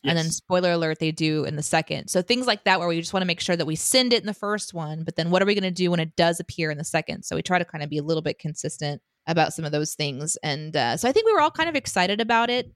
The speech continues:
Speaker 1: though, at this point. Like, in the, this point of our writing, I think everybody was kinda like, "Okay, what's this gonna be about?" And then, of course,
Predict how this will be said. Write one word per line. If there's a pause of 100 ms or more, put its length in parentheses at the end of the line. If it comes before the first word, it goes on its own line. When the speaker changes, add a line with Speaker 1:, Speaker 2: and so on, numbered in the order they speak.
Speaker 1:
though,
at
this
point.
Like,
in
the,
this
point
of
our
writing,
I
think
everybody
was
kinda
like,
"Okay,
what's
this
gonna
be
about?" (100)
And (220)
then,
of
course,